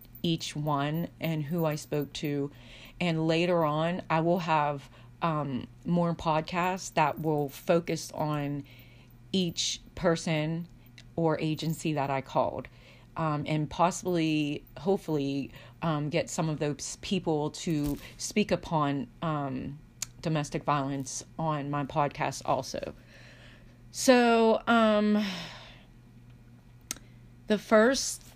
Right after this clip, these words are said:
thing I've done is <laughs> I called the State Board of Nursing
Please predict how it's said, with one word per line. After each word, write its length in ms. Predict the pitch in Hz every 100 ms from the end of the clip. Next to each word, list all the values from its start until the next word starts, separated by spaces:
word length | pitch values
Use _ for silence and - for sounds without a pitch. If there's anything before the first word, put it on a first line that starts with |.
| - - - -
thing 360 | - 214 202 196
I've 480 | - 180 175 165 151
done 480 | 151 143 - 190 - - - - -
is 800 | 185 170 165 160 160 156 - 190 175 -
<laughs> 220 | - -
I 60 | 170
called 300 | 170 170 175
the 80 | 202
State 300 | - 185 180
Board 160 | 175
of 60 | 170
Nursing 760 | 170 151 151 156 147 143 160